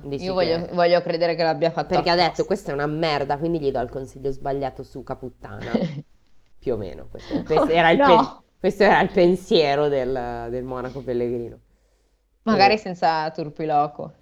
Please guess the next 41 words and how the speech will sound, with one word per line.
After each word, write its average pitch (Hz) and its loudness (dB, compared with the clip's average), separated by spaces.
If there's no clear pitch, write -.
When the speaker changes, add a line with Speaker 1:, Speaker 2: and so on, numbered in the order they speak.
Speaker 1:
Sì, 180 2
Speaker 2:
Insomma, 143 0
Speaker 1:
no, 120 -4
beh, 123 -4
Speaker 2:
sì, - -8
Speaker 1:
certo, 131 -4
sì, - -16
Speaker 2:
può, - 0
Speaker 1:
immagino 160 2
Speaker 2:
può. 160 -4
Speaker 1:
che 143 0
un 147 -4
monaco 156 -2
pellegrino 139 -4
possa 131 -8
dire 127 -2
le 127 -4
cose 131 -6
meglio 131 -4
di 131 -4
come 127 -6
le 123 -2
dico 120 -6
io, 175 4
ma 208 4
io 185 2
non 190 0
sono 143 -4
un 139 -6
monaco 131 -6
pellegrino, 135 -6
quindi 120 -4
posso 170 0
dire 156 -2
tutto 175 -6
Speaker 2:
Vade 196 6
Speaker 1:
il 196 2
tor-, 180 4
Speaker 2:
retro 165 -2
Speaker 1:
il - -2
Speaker 2:
proprio. 175 2